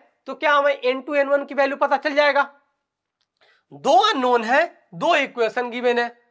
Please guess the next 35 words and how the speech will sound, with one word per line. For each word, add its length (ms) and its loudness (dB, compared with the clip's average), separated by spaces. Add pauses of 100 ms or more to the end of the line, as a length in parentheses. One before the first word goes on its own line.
(220)
तो 100 -6
क्या 220 -4
हमें 240 -4
एन 260 -8
वन 180 -8
एन 140 -6
टू 120 -18
की 100 -18
वैल्यू 220 -6
पता 200 -10
चल 180 -8
जाएगा? 260 -4
तो 600 -20
और 640 -8
यहाँ, 520 -12 (1080)
यहाँ 260 -4 (280)
पहला 300 0
देखो, 300 -8
एन 280 -8
टू 140 -12
प्लस 400 0 (1160)
एन 140 -8
वन 180 0
की 120 -18
वैल्यू 280 -4
क्या 200 -4
दे 140 -8
रखा 260 -8
था, 140 -12 (480)
फ़ोर, 280 -10 (300)
और 120 -6
दूसरा 420 -8 (140)
एन 240 -12
टू 180 -12
माइनस 500 -8